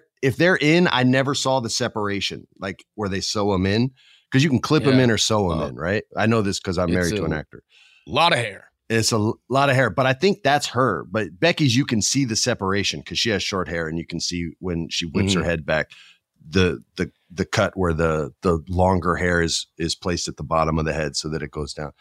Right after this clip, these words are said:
Speaker 1: And I had to wear a wig in Scooby, so I know about your wigs, girls.
Speaker 2: And I worked with William Shatner, so I know a thing or two about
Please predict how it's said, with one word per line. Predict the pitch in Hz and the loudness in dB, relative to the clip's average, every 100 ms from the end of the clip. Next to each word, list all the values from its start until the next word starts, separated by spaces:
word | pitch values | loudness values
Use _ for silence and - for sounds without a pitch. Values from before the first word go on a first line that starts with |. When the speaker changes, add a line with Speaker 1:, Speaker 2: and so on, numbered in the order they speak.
| _ | _
Speaker 1:
And | - | -2
I | 156 | 0
had | 135 | 2
to | 101 | 2
wear | 92 90 | 2 2
a | |
wig | 82 87 | 2 0
in | 80 | -2
Scooby, | 73 - 80 67 | -4 -6 -10 -10
so | - 80 | -6 -4
I | |
know | 95 76 | -4 -6
about | 67 62 - | -10 -12 -12
your | - | -12
wigs, | 73 73 65 - | -14 -12 -10 -10
girls. | - 69 65 - - - | -10 -12 -12 -16 -18 -8
Speaker 2:
And | 127 156 | -2 2
I | |
worked | 202 202 175 | 4 2 2
with | 127 | 4
William | 185 185 | 6 6
Shatner, | - 175 185 160 123 | 6 4 4 2 0
so | - | 2
I | 170 | 2
know | 185 | 4
a | 151 | 2
thing | - 151 139 | 2 0 2
or | |
two | 117 135 | 2 4
about | 127 127 | 6 4